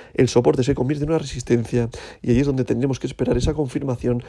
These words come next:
para que el precio vaya a la baja al próximo soporte, que estarían los veinticuatro mil ochocientos. Por tanto, ahí para mí ya sí sería un buen punto de entrada para esta inversión del ahorro del portfolio del criptobrero. Pero vamos a ver qué sucede en el precio,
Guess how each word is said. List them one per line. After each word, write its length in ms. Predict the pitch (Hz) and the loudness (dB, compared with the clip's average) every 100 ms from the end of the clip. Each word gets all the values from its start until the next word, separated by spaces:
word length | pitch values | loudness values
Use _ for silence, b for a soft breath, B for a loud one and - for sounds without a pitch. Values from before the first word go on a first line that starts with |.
| B B | B B
para 180 | - 139 | 0 2
que 60 | 117 | 2
el 80 | |
precio 280 | 110 139 131 | 0 0 2
vaya 220 | 123 151 | 4 4
a 20 | 131 | 2
la 100 | 120 | 2
baja 200 | 123 123 | 0 -2
al 80 | |
próximo 400 | 120 127 - 123 | -2 -2 0 -2
soporte, 400 | 123 127 185 - | -2 -2 -4 -4
que 60 | - | -6
estarían 300 | 117 110 123 | -4 -4 -2
los 120 | 127 | -2
veinticuatro 480 | 123 110 104 98 120 | -2 -4 -4 -2 0
mil 80 | 127 | 0
ochocientos. 600 | 127 - 143 131 - - B B B | 0 0 -4 -4 -6 -12 B B B
Por 140 | 117 | -2
tanto, 240 | - 170 | 0 0
ahí 100 | 269 | -2
para 240 | 147 131 117 | -2 -2 0
mí 220 | 135 160 _ _ _ _ _ - - | -2 -4 _ _ _ _ _ -18 -2
ya 100 | 147 | 0
sí 100 | 160 | 0
sería 220 | - 151 | 0 0
un 100 | 139 | 0
buen 220 | 131 160 | 0 -2
punto 320 | 135 175 165 139 | -2 -2 2 2
de 60 | |
entrada 300 | 123 135 139 | 2 0 0
para 140 | 123 127 | 0 -2
esta 200 | - 123 - | -2 -6 -6
inversión 480 | - 143 131 123 135 | -6 -4 -4 -4 -2
del 100 | 127 | -2
ahorro 240 | - 120 127 | 0 0 0
del 120 | 104 | -2
portfolio 340 | 104 - 123 | -4 -2 0
del 80 | 120 | 0
criptobrero. 640 | - 131 - - - - - B B B | -2 -6 -6 -6 -8 -12 -18 B B B
Pero 320 | 156 170 190 - - | 4 4 2 -8 -8
vamos 340 | 131 147 135 | -2 -2 -2
a 60 | 123 | -2
ver 180 | 143 156 | -4 -2
qué 120 | 170 | -4
sucede 340 | 165 127 147 | -4 -4 -2
en 40 | 131 | -2
el 100 | 120 | -4
precio, 420 | 120 120 127 123 | -4 0 2 0